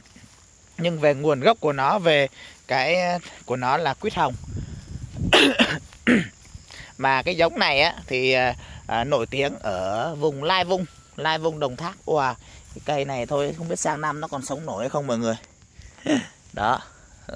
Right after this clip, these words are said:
sang năm mới còn sống nổi hay không nữa này. Để quá nhiều trái. Sang năm chắc một đi không trở lại.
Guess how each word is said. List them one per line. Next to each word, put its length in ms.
sang 260
năm 180
mới 80
còn 160
sống 220
nổi 180
hay 60
không 220
nữa 80
này. 140
Để 220
quá 200
nhiều 240
trái. 300
Sang 200
năm 200
chắc 120
một 220
đi 160
không 240
trở 120
lại. 220